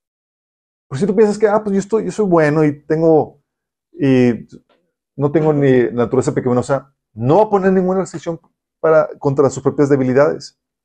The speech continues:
¿Alguien vio aquí El Señor de los Anillos? Paganos. Ah, no. <laughs> Es el mismo dilema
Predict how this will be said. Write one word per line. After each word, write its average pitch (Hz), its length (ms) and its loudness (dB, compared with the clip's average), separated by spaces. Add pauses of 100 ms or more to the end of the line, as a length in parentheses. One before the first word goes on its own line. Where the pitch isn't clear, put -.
(1500)
¿Alguien 180 420 2
vio 156 140 4
aquí 151 220 2
El 151 340 0
Señor 123 340 2
de 147 60 2
los 123 120 -2
Anillos? 120 420 -6 (1400)
Paganos. - 580 -8 (220)
Ah, - 280 -10
no. 113 280 2
<laughs> - 4000 -8 (1120)
Es - 120 0
el 226 120 4
mismo 226 360 4
dilema 190 640 2